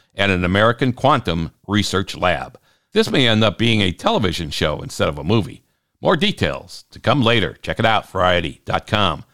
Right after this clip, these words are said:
Spy City picked up by A M C Networks. The U S rights to the six-part European spy drama Spy City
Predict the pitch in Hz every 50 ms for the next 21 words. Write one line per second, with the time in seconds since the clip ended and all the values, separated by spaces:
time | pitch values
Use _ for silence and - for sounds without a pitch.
0 | _ _ _ _ _ _ _ - - - - 196 208 202 165 - - 139 117 101
1 | 95 82 73 - - 131 127 - 156 143 143 - - _ _ - - 101 104 104
2 | 101 92 - - 87 85 87 90 104 117 104 - 135 139 143 151 180 185 - 113
3 | 98 - - - - - _ _ _ _ _ - 98 104 123 151 151 151 143 -
4 | - 120 127 143 160 - - - - 101 98 101 - - 160 160 - - - -
5 | 135 139 131 - 101 131 147 143 117 - - 127 127 120 110 101 - - - 120
6 | 127 131 113 98 104 101 101 101 98 87 - - - - 185 180 139 123 - -
7 | 95 85 82 82 78 78